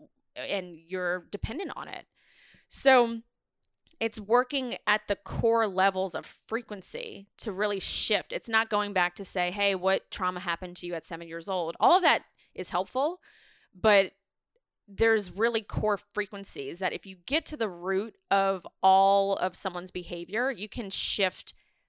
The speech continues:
massively very quickly instead of, "Okay, I've been working on this pattern for fifteen years," or, or, or you're always within the confines of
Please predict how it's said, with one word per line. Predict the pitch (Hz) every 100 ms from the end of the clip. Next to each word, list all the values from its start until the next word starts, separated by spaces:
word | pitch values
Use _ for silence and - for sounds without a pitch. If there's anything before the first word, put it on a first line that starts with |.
| -
massively | 208 202 202 196 - 190 165 143 98 180
very | 196 156
quickly | 160 147 - 123 - - _ _ _
instead | - 190 - 196 175
of, | 175 175 170 196 _ _ _ _ _
"Okay, | 196 226 185
I've | 180 170
been | 180 175 175 - _
working | - 175 175 185 - 185 175 170 -
on | 175 170 170
this | 160 160 -
pattern | - 180 165 165 165
for | 160
fifteen | - 185 - 190 180
years," | 175 160 156 165 156
or, | 151 156 - - _ _ _ _ _ - -
or, | 202 196 -
or | - 240
you're | 226 202 -
always | 214 240 220 208
within | 202 208 190
the | 180
confines | - 190 190 214 180 170 151 170 -
of | 170 160 156 180